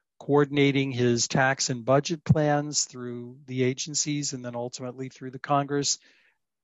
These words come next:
through, um, the New York City rescue package, which was part of nine eleven,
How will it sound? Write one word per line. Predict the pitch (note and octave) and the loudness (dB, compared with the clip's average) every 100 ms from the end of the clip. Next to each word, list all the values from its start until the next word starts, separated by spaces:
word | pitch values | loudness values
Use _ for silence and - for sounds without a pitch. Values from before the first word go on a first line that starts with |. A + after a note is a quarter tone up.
| _ | _
through, | - D3 C3 B2 B2 A#2+ | -8 0 2 2 4 4
um, | A#2 A#2 A2+ A2+ _ _ _ D#3+ B2+ | 4 2 -6 -14 _ _ _ _ -8
the | B2+ A#2+ A#2+ | -4 -4 -4
New | C#3 | 2
York | D3 C3 - | 4 4 4
City | E3+ E3 D3+ | 4 4 4
rescue | D#3 D#3+ E3 D#3 | 4 4 0 0
package, | D3+ D3+ E3 E3 - - | 2 2 0 -6 -8 -12
which | C3+ - | -12 -10
was | B2 | -14
part | - C3 B2+ | -6 0 2
of | B2 | 0
nine | B2+ B2 A#2+ | 0 0 0
eleven, | A#2+ C3 D3 D#3 D#3 | 2 4 4 4 0